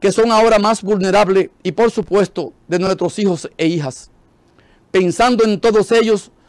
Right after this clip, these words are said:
nos será más fácil hacer frente a las dificultades, afrontar juntos cualquier incomodidad que nos toque vivir en estos días. Ya hemos demostrado en numerosas ocasiones que ante las dificultades nos hacemos grandes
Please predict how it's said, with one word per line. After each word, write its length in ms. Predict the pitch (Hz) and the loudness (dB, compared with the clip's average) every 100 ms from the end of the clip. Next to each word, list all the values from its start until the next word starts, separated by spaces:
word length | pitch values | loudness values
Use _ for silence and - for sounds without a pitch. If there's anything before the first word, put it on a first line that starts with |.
| _ - | _ -8
nos 180 | 185 190 | -6 0
será 200 | 190 214 | 2 2
más 240 | 220 - | 0 -2
fácil 400 | - 214 202 196 | 0 0 2 0
hacer 280 | 185 214 202 | 0 0 -2
frente 500 | 202 214 185 190 - _ _ - | 0 -2 0 -2 -2 _ _ -2
a 120 | 170 | 2
las 200 | 214 180 | 2 0
dificultades, 840 | 214 190 190 170 190 190 156 - _ _ - | -4 -6 -6 -4 0 0 -2 -10 _ _ -4
afrontar 500 | 175 190 185 175 226 | -2 0 0 2 0
juntos 400 | 185 240 220 202 | 0 -2 0 0
cualquier 380 | 202 190 156 220 | 0 0 0 0
incomodidad 680 | 208 190 196 175 170 196 - _ _ _ _ - | 0 -2 -2 -2 0 0 -2 _ _ _ _ -4
que 100 | 190 | -2
nos 180 | 185 - | -2 0
toque 240 | - 214 | 0 2
vivir 480 | 185 156 196 180 - | -2 -4 -4 -4 -4
en 120 | 190 | -4
estos 300 | 185 - 175 | -4 -2 -4
días. 420 | - 175 160 - _ _ _ _ _ _ _ | -2 -4 -4 -8 _ _ _ _ _ _ _
Ya 200 | 156 214 | -2 2
hemos 200 | 233 226 | 2 2
demostrado 680 | 196 214 185 208 214 208 - - | 0 -2 -2 2 2 2 0 0
en 140 | 202 | -2
numerosas 500 | 202 196 220 220 190 | 0 2 2 0 -2
ocasiones 640 | 190 185 180 180 160 151 - _ _ _ _ | 0 0 0 0 -2 -6 -14 _ _ _ _
que 100 | - | -2
ante 220 | 202 190 | 0 2
las 120 | 185 175 | 0 0
dificultades 840 | 190 190 185 156 220 226 214 - _ _ _ - | -4 -2 -4 0 2 4 0 -2 _ _ _ -6
nos 180 | 185 190 | -2 0
hacemos 360 | 175 214 208 | 2 0 0
grandes 500 | 165 208 208 180 170 | 2 2 2 -2 -4